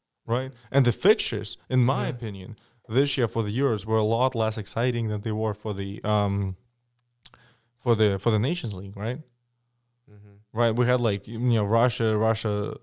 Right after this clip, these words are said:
Speaker 1: Slovenia, right? And <laughs>
Speaker 2: Mm.
Speaker 1: as a big fan of the Russian na-, national team, obviously, you know, I watched that game, but I would imagine for the general public, it was less exciting than the Germany-Spain game again,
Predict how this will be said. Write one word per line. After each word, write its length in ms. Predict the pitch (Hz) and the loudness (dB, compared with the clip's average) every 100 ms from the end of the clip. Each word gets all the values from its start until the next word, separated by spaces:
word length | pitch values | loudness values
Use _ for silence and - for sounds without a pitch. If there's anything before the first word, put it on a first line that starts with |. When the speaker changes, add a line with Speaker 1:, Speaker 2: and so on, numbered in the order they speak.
| 123 | -14
Speaker 1:
Slovenia, 800 | 120 120 110 113 147 131 98 95 | -8 -2 -2 0 0 0 -2 -4
right? 280 | 101 101 104 | -4 -4 0
And 160 | 110 131 | 4 4
<laughs> 40 | - - - - - | 2 -2 -6 -14 -18
Speaker 2:
Mm. 200 | - 127 113 | -12 -10 -4
Speaker 1:
as 140 | 120 | -4
a 40 | 110 | 0
big 220 | 123 120 | 0 2
fan 160 | 123 | 2
of 140 | 113 107 | 2 0
the 80 | 107 | 0
Russian 380 | 110 113 - 104 | 2 0 0 -2
na-, 160 | 101 | -4
national 680 | - 107 110 107 117 131 113 | -6 -4 -2 -2 0 -2 -4
team, 180 | 95 101 | -4 -2
obviously, 520 | 98 101 92 92 104 98 | 0 0 -2 -6 -8 -6
you 100 | 101 | -4
know, 80 | |
I 140 | - 101 | -2 -2
watched 400 | 101 123 160 - | 2 2 2 -2
that 180 | 101 101 | -6 -6
game, 260 | 98 110 - _ _ _ | -8 -8 -10 _ _ _
but 140 | 123 | 4
I 60 | 127 | 6
would 160 | 127 123 | 6 6
imagine 380 | 127 143 131 113 | 4 2 0 -2
for 140 | 113 | -2
the 80 | 107 | -2
general 380 | 98 139 151 110 | 0 0 0 -2
public, 440 | 123 151 127 104 | -2 -2 -2 -2
it 40 | |
was 180 | 107 104 | -2 0
less 220 | 113 123 | 0 0
exciting 460 | 123 - 113 110 104 | -2 -4 -2 -2 -2
than 160 | 101 95 | -4 -6
the 100 | 92 | -6
Germany-Spain 760 | 110 117 113 98 - 139 151 | -2 0 0 -2 -2 -2 -2
game 200 | 104 98 | -2 -4
again, 380 | 95 92 92 101 | -4 -4 -4 -6